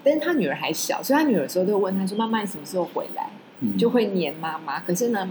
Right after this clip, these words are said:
Speaker 1: 妈妈又在训练选手。
Speaker 2: 嗯。
Speaker 1: 也就是说，其实你现在是因为得奖，你就觉得：“哇，好棒棒。”可是没有，如果没有得奖之前，其实她连做这件事情的能见度都是没有的，也不会有声量，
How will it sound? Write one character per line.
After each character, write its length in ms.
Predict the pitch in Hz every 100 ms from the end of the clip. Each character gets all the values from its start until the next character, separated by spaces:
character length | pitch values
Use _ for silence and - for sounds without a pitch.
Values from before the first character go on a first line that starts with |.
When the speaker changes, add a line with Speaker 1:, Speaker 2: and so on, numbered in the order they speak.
| 220
Speaker 1:
妈 100 | 226
妈 160 | 226
又 120 | 226
在 160 | 208 202
训 280 | 190 214 180
练 180 | 180 151
选 180 | - -
手。 160 | 180 - - -
Speaker 2:
嗯。 60 | - -
Speaker 1:
也 100 | 202
就 140 | 226
是 140 | 311 302
说， 340 | - 247 247 - -
其 200 | - 269
实 240 | 277 339 320 - -
你 200 | 180 170
现 200 | 285 262
在 120 | 247
是 120 | 233
因 80 | 226
为 80 | 196
得 240 | - 123
奖， 180 | - 151 165
你 60 |
就 40 | 247
觉 160 | 233
得 120 | 226 226
：“哇， 140 | 262
好 140 | - 160
棒 220 | 196 196
棒。” 220 | 190 - -
可 100 | -
是 140 | 226 302
没 80 | 302
有， 120 | 202 -
如 140 | 233 294
果 100 | 226
没 120 | 196
有 100 | 208
得 180 | 156 143
奖 220 | 156 139
之 140 | -
前， 240 | 190 - - - - -
其 220 | - 254
实 80 | 247
她 180 | 254 269
连 220 | 214 185
做 160 | 226 214
这 140 | 233
件 200 | 202 214
事 160 | 190 208
情 180 | 175
的 80 | 160
能 200 | 160 165
见 200 | 175 220
度 140 | 196 185
都 140 | 175
是 140 | 175 170
没 200 | 139 151
有 80 |
的， 60 | - - -
也 160 | 202 202
不 100 | 196
会 160 | 254 226
有 140 | 143 135
声 340 | - - 185
量， 220 | 202 170